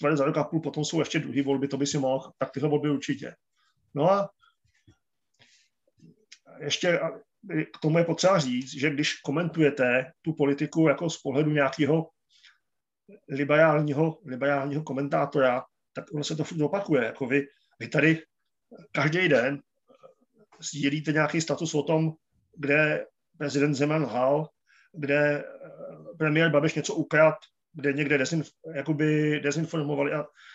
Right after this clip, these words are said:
a to, to vám, to je půlka obsahu. A je to furt dokola, je to prostě únavný a jak je to negativní, tak vás to prostě nebaví. A myslím, že to nebaví ani moc ty lidi. A,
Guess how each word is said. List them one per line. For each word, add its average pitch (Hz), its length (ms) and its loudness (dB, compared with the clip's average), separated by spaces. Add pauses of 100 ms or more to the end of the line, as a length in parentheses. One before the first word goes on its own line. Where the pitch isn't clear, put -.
(340)
a - 60 -12
to, 151 260 -2
to 156 120 -2
vám, 156 220 4
to 156 140 0
je 147 60 4
půlka 160 260 0
obsahu. 160 440 0
A 113 40 -8
je 131 60 -6
to 165 100 -2
furt 165 140 0
dokola, 165 340 2
je 127 60 0
to 151 100 -4
prostě 160 260 -6
únavný 156 440 0
a - 40 0
jak 175 120 0
je 160 60 -2
to 156 120 -4
negativní, 147 400 -4
tak 151 140 -6
vás 156 160 0
to 160 80 -10
prostě - 280 -10
nebaví. 156 420 0 (500)
A 135 40 -6
myslím, 135 220 -4
že 151 80 -4
to 165 80 0
nebaví 151 260 0
ani 147 120 -2
moc 156 180 -2
ty 170 60 -6
lidi. 139 320 -2 (640)
A, 131 140 4